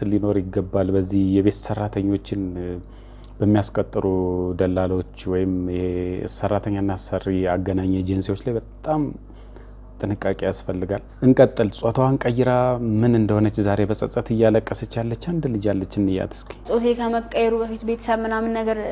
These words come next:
Speaker 2: ያወጣልኝ ስም ኤልሳ ነበረ። ግን ኦልሬዲ እሱ ኢግኖር ሆኖ ዮሴፍ የሚለው ስም ላይ ነው አሁን እየተጠቀምኩ ያለሁበት። በመታወቂያም በምንም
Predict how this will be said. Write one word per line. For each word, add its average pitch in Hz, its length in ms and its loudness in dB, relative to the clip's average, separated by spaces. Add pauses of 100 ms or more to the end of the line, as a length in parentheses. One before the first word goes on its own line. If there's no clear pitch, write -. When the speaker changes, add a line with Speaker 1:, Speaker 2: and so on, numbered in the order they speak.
Speaker 2:
ያወጣልኝ 220 560 2
ስም 466 160 -4 (840)
ኤልሳ 240 280 8 (220)
ነበረ። 214 360 -6 (720)
ግን 269 200 6 (120)
ኦልሬዲ 220 340 2
እሱ 277 140 0 (160)
ኢግኖር 226 340 -2
ሆኖ 226 180 -4 (800)
ዮሴፍ 233 320 -2
የሚለው 226 300 -2
ስም 226 180 -6
ላይ 214 160 -4
ነው 208 140 -8
አሁን 214 220 -4
እየተጠቀምኩ 220 600 -2
ያለሁበት። 202 400 -6
በመታወቂያም 220 680 -2
በምንም 214 400 -2